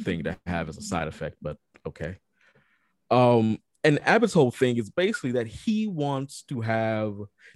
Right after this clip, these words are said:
the monopoly on either a cure and vaccine, mostly a cure. And that's where Doctor Singh comes in, because Doctor Singh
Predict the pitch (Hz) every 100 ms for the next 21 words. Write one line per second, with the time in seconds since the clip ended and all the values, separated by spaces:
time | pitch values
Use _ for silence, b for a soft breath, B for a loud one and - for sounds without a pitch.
0 | - 104 101 117 120 - 117 113 98 95
1 | 95 95 - 113 98 85 73 90 - -
2 | 151 143 131 127 107 101 95 82 - -
3 | 151 143 131 117 104 - 92 76 - -
4 | - 110 67 64 _ _ _ _ _ b
5 | b b b b 120 110 107 147 151 151
6 | 160 _ _ _ - 208 226 - 254 240
7 | 202 151 131 117 110 117 160 151 165 165
8 | - 202 180